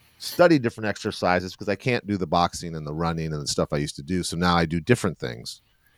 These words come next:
and that's lifelong. And, and I'm already transitioning to what my next activities are gonna be so I can stay as active and as healthy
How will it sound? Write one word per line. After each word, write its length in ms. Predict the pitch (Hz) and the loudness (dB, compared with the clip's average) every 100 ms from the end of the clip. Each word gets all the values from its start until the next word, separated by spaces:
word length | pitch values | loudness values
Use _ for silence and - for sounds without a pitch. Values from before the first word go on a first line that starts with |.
| _ _ _ | _ _ _
and 120 | 87 | -2
that's 180 | 104 - | 0 0
lifelong. 600 | 92 101 - 87 76 69 | 2 2 2 -4 -2 -4
And, 140 | 71 - - | -10 -14 -12
and 140 | 78 | -8
I'm 160 | 87 101 | -2 2
already 340 | 98 98 92 | 4 4 2
transitioning 720 | 90 113 98 92 104 - 82 76 | -2 0 2 4 2 0 -4 -4
to 120 | 95 | -4
what 220 | 85 80 | -2 -2
my 80 | 80 | -2
next 320 | 95 107 - | 2 2 2
activities 500 | 78 - 76 69 65 | -2 -2 -6 -4 -6
are 60 | 65 | -6
gonna 160 | 65 | -8
be 260 | 62 64 - _ _ - - | -6 -6 -8 _ _ -20 -20
so 120 | - 82 | -2 0
I 60 | |
can 140 | 85 78 | 0 -6
stay 260 | - 85 | 0 2
as 160 | 76 - - | 2 -4 0
active 600 | 87 90 - 90 85 _ _ _ _ | 2 2 -2 -6 -6 _ _ _ _
and 100 | - | -6
as 100 | 69 | -2
healthy 480 | - 92 - 82 82 | 2 2 2 0 -2